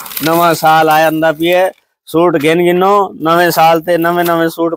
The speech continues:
पा गिनो। ये देखो जी, बहुत सोहने सूट हो सन जी। ये देखो जी, ये गोटा पत्ती वर्क आ गई है जी,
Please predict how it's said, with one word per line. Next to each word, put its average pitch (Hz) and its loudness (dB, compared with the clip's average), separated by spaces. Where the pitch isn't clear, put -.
पा 185 2
गिनो। 143 -6
ये 135 -2
देखो 127 -2
जी, 104 -10
बहुत 180 2
सोहने 175 0
सूट 160 0
हो 147 0
सन 139 -6
जी। 113 -12
ये 107 -10
देखो 117 -4
जी, 101 -10
ये 147 0
गोटा 160 0
पत्ती 170 -2
वर्क 160 0
आ 147 2
गई 135 -2
है 131 0
जी, 113 -4